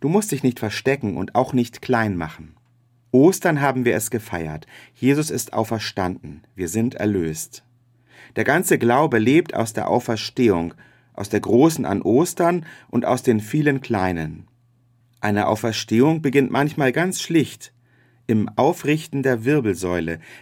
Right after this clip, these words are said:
im Heben des Blicks. Ich darf aufrecht stehen. Nicht, weil alles perfekt wäre, sondern weil meine Würde nicht verloren geht.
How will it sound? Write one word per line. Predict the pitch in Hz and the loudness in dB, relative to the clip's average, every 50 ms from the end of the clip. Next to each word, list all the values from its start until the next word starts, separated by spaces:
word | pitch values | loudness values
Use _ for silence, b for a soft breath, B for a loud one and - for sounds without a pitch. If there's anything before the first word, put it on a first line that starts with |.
| B B | B B
im | 104 110 | -2 -2
Heben | 107 107 107 139 151 180 151 160 160 | 0 2 4 6 6 6 4 4 0
des | 151 147 - - | -2 -2 -4 -6
Blicks. | - - 185 175 - - - - - - _ b b b b b b b b b | -2 -2 -2 -2 -2 -6 -12 -12 -12 -14 _ b b b b b b b b b
Ich | - 120 - - | -14 -12 -6 -2
darf | 123 117 113 113 110 - b b b b b b _ | 0 0 0 0 -2 -4 b b b b b b _
aufrecht | - 123 147 190 - - - 131 135 135 131 - - | 0 2 2 2 0 -2 0 0 0 0 0 -2 -6
stehen. | - - - - 107 95 85 80 78 82 95 98 _ _ _ _ _ _ _ _ _ _ _ _ | -10 -6 -2 0 0 0 0 -2 -6 -10 -14 -20 _ _ _ _ _ _ _ _ _ _ _ _
Nicht, | 160 175 170 - 131 | -6 -6 -2 0 0
weil | 123 - | 0 2
alles | - 113 113 107 - | 2 0 0 0 -2
perfekt | - 110 104 - - 139 139 - - - 90 | -6 -8 -8 -4 -2 -2 -2 -2 -6 -4 0
wäre, | 92 92 90 85 82 87 82 B B B B B B B | 2 2 2 2 0 -4 -8 B B B B B B B
sondern | - 131 143 160 165 165 151 139 | -2 0 2 2 4 2 2 2
weil | 135 131 123 | 2 2 2
meine | 120 120 117 117 110 101 98 101 | 2 2 2 0 0 -2 -2 0
Würde | 123 151 185 208 185 170 | 2 4 4 4 4 2
nicht | 151 143 135 - - | 2 0 -2 -4 -4
verloren | - 123 113 107 104 98 87 87 85 80 | -2 0 2 2 2 2 0 -2 -6 -10
geht. | - 78 76 80 - - - - | -10 -12 -12 -12 -14 -16 -20 -20